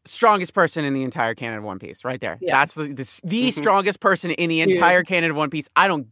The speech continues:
Speaker 1: give a shit what anybody says.
Speaker 2: Yeah. Love
Speaker 1: Rouge
Speaker 2: Rouge.
Speaker 1: is the s-, Rouge is the strongest
Speaker 2: Shout out.
Speaker 1: person in the entire thing.
Speaker 2: Shout out to Rouge. Mwah. Kiss, kiss into the sky. Mwah. Um, and we see this little flashback where when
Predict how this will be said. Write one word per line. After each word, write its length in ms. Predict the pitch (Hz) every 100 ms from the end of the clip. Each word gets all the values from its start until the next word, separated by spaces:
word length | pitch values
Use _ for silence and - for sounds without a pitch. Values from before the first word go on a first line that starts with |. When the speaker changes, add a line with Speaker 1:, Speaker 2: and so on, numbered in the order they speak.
| -
Speaker 1:
give 240 | 185 180
a 80 | 135
shit 380 | - - 196 220
what 180 | - 151 -
anybody 320 | 165 170 196
says. 280 | 220 233 233 _ _ _
Speaker 2:
Yeah. 100 | 180 170 180 _ _ _ -
Love 200 | 185 175
Speaker 1:
Rouge 260 | 180 202
Speaker 2:
Rouge. 20 | 180
Speaker 1:
is 100 | 165
the 60 |
s-, 180 | 175 -
Rouge 380 | 147 214 226 202
is 100 | 165
the 100 | 156
strongest 640 | - - 180 160 180 269
Speaker 2:
Shout 80 | 277
out. 120 | 294 302
Speaker 1:
person 100 | 147
in 80 | 131
the 120 | 143
entire 360 | 139 170 127 131
thing. 320 | 113 82 - _ _ _ 247
Speaker 2:
Shout 100 | 254
out 140 | 262
to 80 | 277
Rouge. 580 | 262 240 214 202 196 - _
Mwah. 440 | 220 220 220 196 196
Kiss, 340 | 262 247 -
kiss 260 | - 269 240
into 200 | 233 220
the 80 | 214
sky. 400 | 226 196 196 - -
Mwah. 300 | 214 208 202 - _ _ _ _ _ _ _ _ 208
Um, 680 | 196 190 190 185 185 196 - -
and 100 | 240
we 120 | 269
see 200 | 277 339
this 220 | 349 349 -
little 200 | 277 262
flashback 1000 | 226 208 226 - 185 170 170 175 - - -
where 680 | 185 185 185 180 180 180 -
when 560 | 196 196 190 190 190